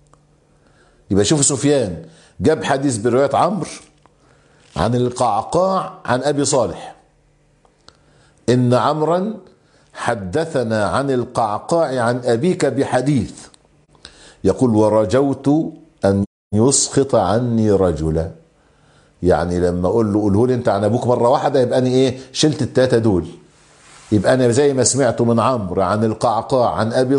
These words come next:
صالح، يبقى سمعته من سهيل بن أبي صالح عن أبي صالح فأسقطت رجلاً. قال: "ورجوت أن يسقط عني رجلاً"، أي فتحدثني به عن أبيك.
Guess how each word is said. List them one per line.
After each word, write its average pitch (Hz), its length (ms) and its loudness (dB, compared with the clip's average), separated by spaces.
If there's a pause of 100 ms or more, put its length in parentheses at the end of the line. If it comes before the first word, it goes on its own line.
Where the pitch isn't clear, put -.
صالح، 165 480 0 (260)
يبقى 170 220 4
سمعته 165 400 0
من 151 160 0
سهيل 156 380 2
بن 139 120 -4
أبي 147 220 0 (340)
صالح 147 240 0
عن 135 100 -2
أبي 143 240 0
صالح 170 360 0 (200)
فأسقطت 160 540 0
رجلاً. 98 460 2 (1300)
قال: 123 240 0
"ورجوت 113 640 0
أن 110 320 0
يسقط 131 320 -2
عني 101 340 0
رجلاً"، 82 480 0 (840)
أي 101 120 2
فتحدثني 101 960 -2
به 98 300 0
عن 87 160 -2
أبيك. 78 500 -6